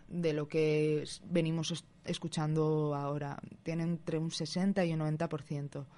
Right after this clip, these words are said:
Eh, depende también de si has tenido o no has tenido hijos.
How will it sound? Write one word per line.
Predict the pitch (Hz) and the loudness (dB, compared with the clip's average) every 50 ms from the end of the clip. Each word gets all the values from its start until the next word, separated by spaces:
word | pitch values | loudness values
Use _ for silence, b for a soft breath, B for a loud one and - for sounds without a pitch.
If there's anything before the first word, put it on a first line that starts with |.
| B B B B B B B B B B B | B B B B B B B B B B B
Eh, | 190 185 170 165 160 160 156 156 156 156 156 151 156 151 151 151 151 - - - - - - - - - - - | -2 -2 0 0 0 0 0 0 0 0 0 0 0 0 -2 -2 -4 -6 -12 -18 -20 -20 -20 -20 -20 -20 -20 -10
depende | - 190 190 180 180 208 226 233 247 262 - | 0 2 2 4 4 6 4 6 6 4 4
también | - 202 185 180 190 196 | 4 2 4 4 4 4
de | 196 180 165 | 4 2 2
si | 160 - 165 160 | 2 0 2 2
has | 160 175 185 - - | 2 2 2 -2 -2
tenido | - 170 165 180 208 226 262 254 | -2 0 2 2 2 4 4 2
o | |
no | 233 196 180 | 4 2 0
has | 180 - | 0 -2
tenido | - 170 165 160 165 165 156 147 | -2 -2 -2 0 2 2 2 2
hijos. | 143 147 147 - - - 135 - - | 2 -2 -4 -6 -12 -12 -12 -14 -18